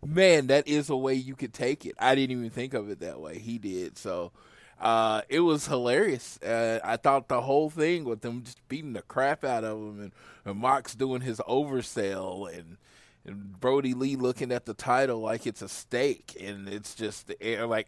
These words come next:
everything, every little thing that they did made this whole thing mean something.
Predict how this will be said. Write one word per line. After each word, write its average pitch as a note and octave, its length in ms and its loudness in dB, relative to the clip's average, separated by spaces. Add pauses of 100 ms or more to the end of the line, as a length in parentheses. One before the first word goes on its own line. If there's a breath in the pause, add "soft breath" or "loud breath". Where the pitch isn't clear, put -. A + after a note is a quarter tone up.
everything, D#3 840 2 (600 soft breath)
every F3 400 4
little D3+ 440 -2
thing D3 360 -6
that C#3+ 140 -2
they C3 160 2
did B2+ 580 -2
made A2 600 -2
this A2+ 180 -8
whole B2+ 360 -2
thing A2+ 420 -8
mean G2+ 320 -8
something. - 420 -16